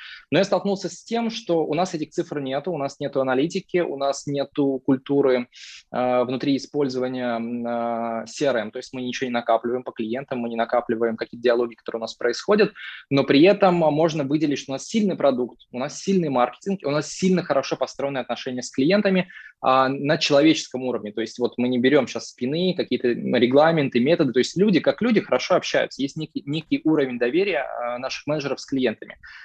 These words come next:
Вот, соответственно, это была отправная точка, с которой мы начали, и такая же история у нас, м, а, была с точки зрения сегментации. То есть мы досконально не знали,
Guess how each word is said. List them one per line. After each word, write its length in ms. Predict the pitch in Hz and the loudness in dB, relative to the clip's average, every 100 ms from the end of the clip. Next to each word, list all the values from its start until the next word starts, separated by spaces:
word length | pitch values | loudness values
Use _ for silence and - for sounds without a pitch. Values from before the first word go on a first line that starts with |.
| - - _ | -20 -20 _
Вот, 160 | 170 | 0
соответственно, 440 | - 165 233 233 185 | 2 4 2 2 -2
это 220 | - 147 | -2 -2
была 160 | 160 156 | -2 -2
отправная 400 | - 165 170 135 | -2 -2 -2 -6
точка, 280 | 165 - - | -6 -8 -10
с 40 | |
которой 280 | - 139 135 | -8 -4 -2
мы 100 | 135 | 0
начали, 440 | 170 220 - 202 | 0 0 0 2
и 520 | 190 175 139 139 143 | 2 0 0 2 2
такая 320 | 139 139 165 143 | 2 0 0 0
же 120 | 139 | -2
история 380 | - 156 143 131 | -4 -4 -2 -2
у 100 | 131 | -2
нас, 360 | 139 139 - | -4 -8 -10
м, 300 | 127 127 131 123 | -12 -10 -4 2
а, 200 | 123 123 | 4 4
была 280 | 131 139 | 6 6
с 60 | 139 | 4
точки 200 | - - | 0 -4
зрения 240 | 131 131 | -4 -4
сегментации. 580 | 120 127 131 143 214 220 | -4 -4 -2 2 2 2
То 60 | - | 0
есть 160 | 131 | 0
мы 120 | 156 180 | 2 0
досконально 880 | 147 147 147 156 - 190 220 185 | -2 -2 0 0 0 2 4 2
не 120 | 170 170 | 0 -2
знали, 400 | 151 185 180 | -2 -2 -2